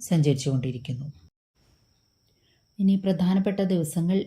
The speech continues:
ഈ മാസത്തിൽ ഏതെല്ലാമാണെന്ന് നോക്കാം. ജനുവരി രണ്ടിന് തിരുവാതിര വ്രതവും ആർദ്ര ജാഗരണവും, മൂന്നിന് പൗർണമിയും, ജനുവരി ഒൻപത് വിവേകാനന്ദ ജയന്തിയും, പതിനാലിന് മകരവിളക്കും ഉത്തരായന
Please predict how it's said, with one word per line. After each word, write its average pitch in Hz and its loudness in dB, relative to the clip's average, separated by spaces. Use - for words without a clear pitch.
ഈ 170 0
മാസത്തിൽ 151 2
ഏതെല്ലാമാണെന്ന് 139 2
നോക്കാം. 147 -6
ജനുവരി 170 4
രണ്ടിന് 160 0
തിരുവാതിര 165 2
വ്രതവും 156 0
ആർദ്ര 143 0
ജാഗരണവും, 135 0
മൂന്നിന് 147 2
പൗർണമിയും, 151 4
ജനുവരി 190 6
ഒൻപത് 185 2
വിവേകാനന്ദ 165 2
ജയന്തിയും, 151 2
പതിനാലിന് 151 2
മകരവിളക്കും 156 2
ഉത്തരായന 170 2